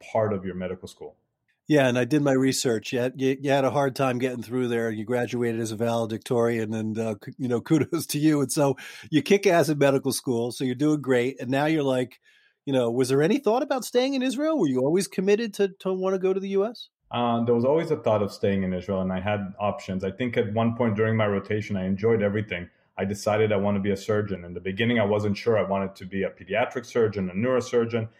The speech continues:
Speaker 1: and, uh, the top of our class got to go to Albert Einstein, uh, Medical School at the time in Montefiore. And we, I did two rotations there as a, in my sixth year in medical school. I did a month of neurosurgery and a month of orthopedics, and kinda there I kinda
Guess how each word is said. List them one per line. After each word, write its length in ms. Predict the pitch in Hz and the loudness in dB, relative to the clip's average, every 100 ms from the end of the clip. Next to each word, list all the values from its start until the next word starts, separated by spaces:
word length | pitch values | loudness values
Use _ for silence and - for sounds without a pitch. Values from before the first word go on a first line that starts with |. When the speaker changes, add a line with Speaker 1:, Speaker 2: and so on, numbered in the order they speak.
| _ _ | _ _
Speaker 1:
and, 380 | - 104 104 101 | -6 -2 0 0
uh, 280 | 104 98 98 - _ _ | 2 2 0 -4 _ _
the 140 | 104 107 | -2 -2
top 300 | - 131 135 | 2 0 2
of 120 | 123 | 2
our 120 | 110 | 0
class 400 | - 127 117 113 | 2 2 2 0
got 240 | - 107 - | 0 0 -2
to 80 | |
go 200 | 98 107 | -2 0
to 240 | 104 110 90 | 0 -2 0
Albert 280 | 104 104 101 | 0 2 0
Einstein, 600 | 104 101 - 104 101 95 | 0 -2 -2 -2 0 0
uh, 280 | 92 90 | -2 -2
Medical 400 | 92 107 123 - 117 | 0 0 0 -2 -6
School 360 | - 104 87 | -4 -2 -2
at 100 | 85 | -4
the 60 | - | -6
time 220 | 101 90 | -6 -4
in 120 | 90 | -4
Montefiore. 540 | 92 101 98 110 107 90 | -2 -2 -4 -8 -6 -4
And 60 | |
we, 140 | 90 92 | -4 -4
I 80 | |
did 180 | 101 104 | -2 -4
two 140 | - 123 | -4 0
rotations 640 | 117 117 113 117 127 113 | 0 0 -2 -2 -4 -2
there 160 | 92 | -2
as 100 | 90 | -2
a, 160 | 92 90 - _ _ _ - | -2 -2 -4 _ _ _ -6
in 120 | 95 | -2
my 80 | 98 | -2
sixth 480 | - - 120 117 117 | -4 -4 -6 -4 0
year 100 | 113 | 2
in 80 | 104 | 2
medical 320 | 107 110 110 | 0 -2 -4
school. 160 | - | -2
I 40 | 101 | -2
did 120 | 95 | 0
a 60 | 92 | 0
month 320 | 98 113 113 | 2 0 0
of 80 | 104 | 0
neurosurgery 640 | 104 107 - 113 104 104 | 0 0 0 0 2 0
and 100 | 101 | 0
a 40 | 95 | 0
month 260 | 98 101 | 0 0
of 80 | 101 | -2
orthopedics, 640 | 101 95 - 107 98 92 | -2 -4 -6 -6 -4 -4
and 140 | 92 90 | -8 -6
kinda 340 | 101 98 92 | -4 -2 -2
there 240 | 98 107 104 | -2 0 2
I 200 | 92 92 _ _ - | 0 -4 _ _ -6
kinda 240 | 101 92 | -4 -4